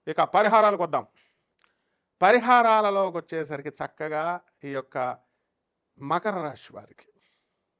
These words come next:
మనకి రాహు అనేటటువంటి ఇది బ-, గ్రహం బాలేదు. ముఖ్యంగా మనకి మార్చి ఇరవై తొమ్మిది తర్వాత మనకి ఈ యొక్క కేతు గ్రహము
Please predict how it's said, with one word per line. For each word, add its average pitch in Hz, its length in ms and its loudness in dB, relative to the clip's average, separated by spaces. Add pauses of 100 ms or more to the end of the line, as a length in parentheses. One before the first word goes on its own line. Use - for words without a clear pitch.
(540)
మనకి 139 320 -6
రాహు 180 580 -4 (300)
అనేటటువంటి 139 760 -14 (380)
ఇది 143 220 -12
బ-, - 140 -8
గ్రహం 131 480 -6
బాలేదు. 143 460 -10 (640)
ముఖ్యంగా 196 720 -8 (380)
మనకి 147 340 -10
మార్చి 135 500 -4
ఇరవై 185 180 -8
తొమ్మిది 165 380 -10
తర్వాత 143 600 -8 (520)
మనకి 139 320 -8
ఈ 143 80 -10
యొక్క 147 240 -10
కేతు 180 340 -10
గ్రహము 160 600 -8